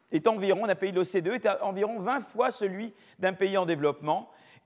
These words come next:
Et la produ-, les différences de productivité des facteurs comptent pour environ trente, quarante pour cent. En gros, pour ceux pour qui c'est pas, c'est de dire, il y a deux choses différentes. Qu'est-ce qui peut faire que chaque individu produit plus ? Ou bien parce qu'on travaille avec plus de machines par individu,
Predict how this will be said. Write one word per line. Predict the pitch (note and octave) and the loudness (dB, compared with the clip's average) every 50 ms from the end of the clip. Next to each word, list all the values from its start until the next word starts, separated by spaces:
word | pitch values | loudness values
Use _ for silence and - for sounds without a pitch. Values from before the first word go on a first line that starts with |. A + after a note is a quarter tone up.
| - G3+ | 4 6
Et | F#3 F#3 F#3 F#3 F3+ - | 8 8 8 6 4 2
la | G#3+ E3+ F3 | 2 2 2
produ-, | - - C#4 C4+ C4+ C4 - - | 4 2 -2 0 -2 -2 -2 0
les | F#3 F#3+ E3+ | -2 -2 0
différences | E3+ C#4 - C4+ C4 A#3+ B3 B3+ A3+ - - | -2 -6 -2 0 0 2 2 0 -2 -2 -4
de | D3 F3 | -6 -6
productivité | E3+ - C4+ D#4 C#4+ C4+ - - B3+ A#3 A#3+ G#3+ F3+ A#3+ A3 | -4 -2 -4 -2 -2 -2 -6 -4 -8 -6 -6 -4 -4 -4 -2
des | G3+ F3+ | -2 2
facteurs | - F#3 E3+ - - G3 G3 A3 G#3+ - - - - - - | 2 2 0 0 -2 -4 -4 -4 -4 -6 -12 -16 -14 -6 -2
comptent | G3 G#3+ A#3 F#3 | 0 0 0 0
pour | - G3+ G3+ | 0 2 4
environ | G#3+ A#3+ A3+ G#3+ A3 A3 A3 A3+ B3 B3+ - - - - _ | 4 4 2 4 4 4 4 4 0 -2 -8 -14 -20 -20 _
trente, | - - A3+ C4 C4 A#3+ | -2 2 2 2 2 4
quarante | - A3 G3 G3+ G#3+ G3+ - | 4 4 4 4 2 -4 -6
pour | G3 E3 - | -6 -6 0
cent. | - D#3+ C3+ - - - - | 0 0 0 0 -8 -6 -2
En | - G3 | 0 2
gros, | G3 B3 C4+ | 4 4 2
pour | C4 A3+ A3 | 2 0 -4
ceux | F#3+ B3 | -4 0
pour | G#3 A3+ A3 | 0 0 0
qui | - A#3 | 0 -4
c'est | F#3 G#3+ | -6 -4
pas, | F3+ G#3+ G3+ G3 - | 2 2 2 2 2
c'est | F3+ F3 F#3+ | 0 0 2
de | F3+ G#3 | 2 2
dire, | G#3 A#3 B3 | 2 4 4
il | A3 | 6
y | G#3+ | 4
a | G#3 | 4
deux | F#3 A3+ - | 2 2 -2
choses | E3+ G#3+ A#3 G3+ | 0 0 -2 -2
différentes. | F#3 G3 - G3+ F#3+ E3+ E3+ E3 D3+ - - - - - - - - | -2 -4 0 2 2 4 4 2 0 -2 -8 -20 -20 -20 -18 -6 -2
Qu'est-ce | C#4+ C#4 - | 0 0 0
qui | - C4 | -2 -4
peut | G3 A#3+ A#3+ | 2 2 2
faire | A#3+ B3 C#4 - | 6 4 4 4
que | - A3 | 4 -2
chaque | - B3 - - | 0 0 2 4
individu | A#3+ A3 G3+ G#3 G3 G3+ G#3 A3+ | 2 2 2 -2 -2 -2 -4 -2
produit | - G3+ G3+ F3+ F#3 E3+ | 0 0 0 0 0 -2
plus ? | D#3 F3+ E3 - D#3 | -6 -8 -8 -8 -6
Ou | G#3 | -4
bien | A#3+ C4+ C4 | -2 -2 0
parce | - G3+ F3 - | -2 -4 -6 -4
qu'on | - G#3+ G3 - - - - - - - F3+ | 2 2 2 2 2 -8 -20 -12 -4 -4 -2
travaille | - F3+ G#3+ A3+ G#3 | 4 6 8 8 8
avec | G3 F#3 - | 8 6 4
plus | G#3+ C4 G#3 | -2 -2 4
de | F3 G3+ | 4 4
machines | F#3+ G#3+ G#3+ - - - A#3+ A3+ G3+ F3 | 6 6 4 4 2 -4 -4 -4 -2 2
par | F#3+ F3+ | 2 4
individu, | E3+ E3 D#3+ D#3 D3+ D#3 D#3+ G#3 C4+ C4+ | 4 2 0 0 -2 -2 -2 -2 -4 -6